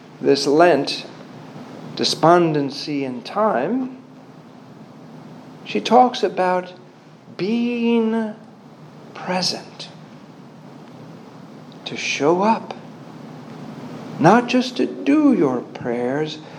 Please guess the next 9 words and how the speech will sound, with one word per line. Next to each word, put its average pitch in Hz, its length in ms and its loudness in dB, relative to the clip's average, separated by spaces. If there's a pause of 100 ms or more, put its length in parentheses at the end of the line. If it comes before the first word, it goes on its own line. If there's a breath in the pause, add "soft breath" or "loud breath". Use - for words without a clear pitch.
(160 loud breath)
but 233 160 -2
to 277 100 4
be 277 680 6 (160)
your 135 260 4
prayers. - 840 -4 (1200)
Tonight 190 400 6
we 196 160 -2
read 214 460 0 (100)
about 196 600 -2